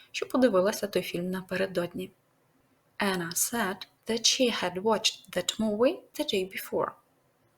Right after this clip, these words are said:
Як бачимо, дієслово у прямій мові було у past simple watched. У непрямій ми його змінюємо на past perfect – had watched.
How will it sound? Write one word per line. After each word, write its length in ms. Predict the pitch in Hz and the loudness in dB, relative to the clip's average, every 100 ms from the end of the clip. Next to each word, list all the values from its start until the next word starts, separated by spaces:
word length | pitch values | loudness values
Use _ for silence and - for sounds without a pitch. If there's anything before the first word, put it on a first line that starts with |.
| _ _ | _ _
Як 180 | 202 202 | -4 -2
бачимо, 340 | 254 262 220 | -2 0 0
дієслово 800 | 196 185 185 - 180 175 202 277 - | 0 0 0 0 0 0 0 -2 -2
у 120 | 208 | -2
прямій 460 | - 220 220 220 180 | 2 4 4 4 0
мові 400 | 175 175 170 185 - - | -2 -4 -4 -8 -8 -2
було 280 | 185 180 | 4 4
у 140 | 175 190 | 4 -4
past 500 | - 175 175 - 185 | 2 0 2 -4 -4
simple 360 | 190 190 285 - _ _ _ 180 | -6 0 -2 -2 _ _ _ -10
watched. 580 | 180 208 175 - - - _ _ _ _ - | 0 0 2 0 0 -10 _ _ _ _ 0
У 80 | |
непрямій 600 | 220 196 185 180 175 220 | 2 2 -2 -2 2 2
ми 140 | 262 196 | 4 2
його 160 | 180 | 0
змінюємо 520 | 175 180 190 220 214 196 | 0 0 0 0 0 0
на 160 | 180 - | -2 -4
past 420 | - 180 185 - - _ _ | -2 -2 -2 -8 -18 _ _
perfect – 580 | - 185 175 - - - _ _ - - | -4 -2 -2 -6 -8 -10 _ _ -2 2
had 240 | 240 190 | 2 0
watched. 460 | - - - - | -6 -2 -2 -2